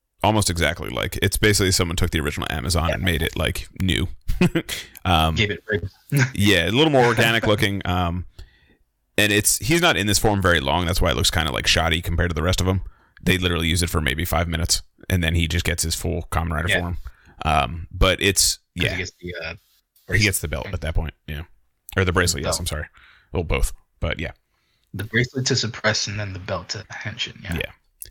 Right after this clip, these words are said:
Speaker 1: Um, and the whole reason is Jin sees him as, you know, this is, you know, another me, like, it's another Amazon, like, quite literally. Um, because, yeah,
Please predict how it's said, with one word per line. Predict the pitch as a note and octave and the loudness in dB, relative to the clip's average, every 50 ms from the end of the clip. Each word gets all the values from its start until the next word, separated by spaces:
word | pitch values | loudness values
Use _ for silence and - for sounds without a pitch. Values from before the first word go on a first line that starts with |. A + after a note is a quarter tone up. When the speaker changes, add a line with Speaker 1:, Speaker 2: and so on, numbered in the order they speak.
| - | -10
Speaker 1:
Um, | - E2+ E2 D#2 D#2+ D#2 - - | -8 -6 -6 -6 -6 -6 -2 0
and | F2+ G2 F#2+ F#2+ G2+ F2 F2+ | 2 2 2 0 -2 -2 0
the | G#2 G2 | 2 4
whole | G#2 - G2+ | 4 6 6
reason | C#3 F#3 G#3 G#3+ A#2+ | 6 4 4 4 4
is | G2 F#2+ F#2+ F#2 | 4 2 2 2
Jin | - - G2+ G2 G2 G2 F#2+ G2 F#2+ - | 2 2 2 4 2 2 0 -2 -2 0
sees | - - - - G#2 G2 F#2 | 0 2 2 2 0 0 2
him | - G2 F2+ F2 | 2 2 2 2
as, | - C2+ F2 E2 D#2+ D#2+ - - - - - - - _ - | 2 0 -2 -2 -2 -2 -2 -2 -4 -6 -10 -20 -20 _ -2
you | - F#2+ F2+ | 0 0 0
know, | D#2 C#2 C#2+ D2+ - - | 0 -2 -6 -10 -12 -6
this | - E2+ F#2 F2 - | -2 0 2 2 2
is, | E2 E2 E2 E2+ - - - | 0 0 0 0 0 0 -2
you | - F2+ | -4 -6
know, | D#2+ - | -6 -4
another | F2 F2 F2 E2+ E2 D2 C#2 - | -2 -2 -2 0 0 -2 -2 -2
me, | F2 F2+ F#2 F#2 G2 F2 D#2+ D#2+ - - | -2 0 0 0 0 0 -2 -4 -4 -4
like, | F2+ F2 E2 | -4 -2 -2
it's | E2+ E2+ - | -2 -2 -2
another | F2+ F2 E2+ F2 E2 D#2+ D2+ - - - | 0 0 2 2 0 0 -2 -4 -2 0
Amazon, | F2+ F2 F2+ F2+ D#2+ D#2+ D#2+ D#2+ E2+ D#2+ - - _ _ _ _ _ _ _ _ - | 2 2 2 2 2 0 0 -2 -4 -6 -10 -12 _ _ _ _ _ _ _ _ -2
like, | F#2 F2 D#2 - _ - | -2 -2 -2 -4 _ 0
quite | - F#2+ F2 | 2 2 4
literally. | E2 F#2 F2+ E2+ D#2 D#2 F2 - - - - - - - _ _ - - | 4 2 2 2 0 -2 -4 -4 -6 -10 -18 -20 -20 -20 _ _ -6 -4
Um, | - E2 D#2+ D#2 D#2+ D#2+ D#2+ D2 - - _ _ _ _ - - _ _ _ _ _ _ _ _ _ _ _ _ - - _ - | -2 0 0 -2 -2 -6 -8 -10 -14 -20 _ _ _ _ -20 -20 _ _ _ _ _ _ _ _ _ _ _ _ -20 -8 _ 0
because, | F2+ E2+ - F2 F2 E2+ E2+ D#2+ - - - - - _ _ _ _ _ _ _ _ _ _ _ _ _ _ _ _ _ _ _ _ _ _ | 0 0 2 0 0 0 -2 -2 -2 -2 -4 -4 -8 _ _ _ _ _ _ _ _ _ _ _ _ _ _ _ _ _ _ _ _ _ _
yeah, | - F#2 E2+ E2+ | 0 0 0 0